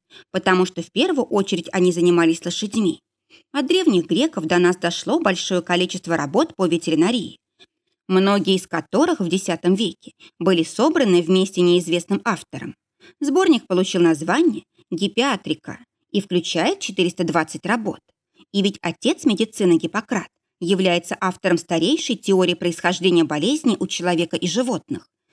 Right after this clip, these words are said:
Только в наши дни про его интерес к болезням животных почему-то известно мало. Но учение Гиппократа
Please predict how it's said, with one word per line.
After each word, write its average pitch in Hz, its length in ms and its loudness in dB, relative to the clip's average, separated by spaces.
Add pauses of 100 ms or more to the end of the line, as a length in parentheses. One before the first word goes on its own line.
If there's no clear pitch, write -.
(140)
Только 202 260 0
в - 60 -2
наши 302 340 2
дни 180 180 2
про 175 140 0
его 180 180 2
интерес 180 440 0
к - 60 -10
болезням 175 420 2
животных 165 560 -4 (360)
почему-то 196 440 -2
известно 175 460 -2
мало. 202 400 0 (520)
Но 254 140 2
учение 320 460 2
Гиппократа 165 640 -4